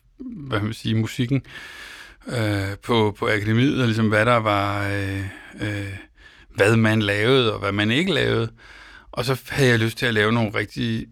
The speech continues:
kontroversielle billeder. Og så var det, så var det godt at lave dem for mig selv. Og dem, øh, dem havde jeg så udstillet, fik jeg så udstillet på, øh, i, i Nikolaj.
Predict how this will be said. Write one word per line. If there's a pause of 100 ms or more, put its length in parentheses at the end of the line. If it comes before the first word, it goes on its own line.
(100)
kontroversielle
billeder. (420)
Og
så
var
det, (500)
så
var
det (420)
godt
at
lave
dem (140)
for
mig
selv. (1040)
Og
dem,
øh,
dem
havde
jeg
så
udstillet, (260)
fik
jeg
så
udstillet
på,
øh,
i,
i
Nikolaj.